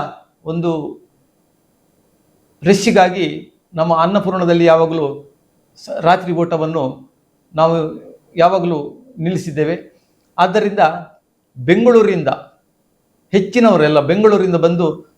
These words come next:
ದೊಡ್ಡ ದೊಡ್ಡ ದಾನಿಗಳು ಬಂದು, ನಮ್ಮ ಅನ್ನಪೂರ್ಣದ ಹಿಂದುಗಡೆಯ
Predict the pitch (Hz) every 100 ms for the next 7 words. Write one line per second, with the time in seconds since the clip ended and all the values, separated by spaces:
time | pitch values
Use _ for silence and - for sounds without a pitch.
0 | - 160 208 220 208 208 180 190 185 180
1 | 165 170 175 139 - _ _ - 160 180
2 | 165 202 196 196 190 180 147 - _ -
3 | 190 208 208 185